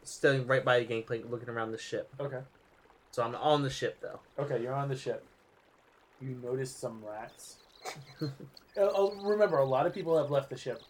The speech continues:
Speaker 2: You saw
Speaker 1: Yeah,
Speaker 2: a
Speaker 1: oh,
Speaker 2: lot
Speaker 1: I
Speaker 2: of
Speaker 1: know,
Speaker 2: people leave
Speaker 1: yeah.
Speaker 2: the ship. Uh, so you,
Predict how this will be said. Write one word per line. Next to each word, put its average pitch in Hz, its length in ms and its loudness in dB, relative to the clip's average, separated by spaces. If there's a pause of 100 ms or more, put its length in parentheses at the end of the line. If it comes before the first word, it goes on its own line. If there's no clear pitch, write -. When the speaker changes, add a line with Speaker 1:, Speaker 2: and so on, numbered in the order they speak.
(140)
Speaker 2:
You 135 140 -4
saw 190 80 4
Speaker 1:
Yeah, - 140 8
Speaker 2:
a - 20 8
Speaker 1:
oh, 180 60 10
Speaker 2:
lot 170 60 10
Speaker 1:
I 165 40 8
Speaker 2:
of 160 60 4
Speaker 1:
know, 117 100 2
Speaker 2:
people 120 220 -4
leave 131 140 0
Speaker 1:
yeah. 110 80 -2
Speaker 2:
the 120 60 -6
ship. 113 240 -8 (440)
Uh, 131 320 4
so 135 520 0
you, 143 240 -6